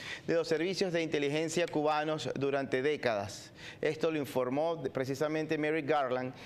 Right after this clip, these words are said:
es el, el secretario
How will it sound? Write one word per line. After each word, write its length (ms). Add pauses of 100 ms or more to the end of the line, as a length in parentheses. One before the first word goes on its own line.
(160)
es 340
el, 920
el 640
secretario 1120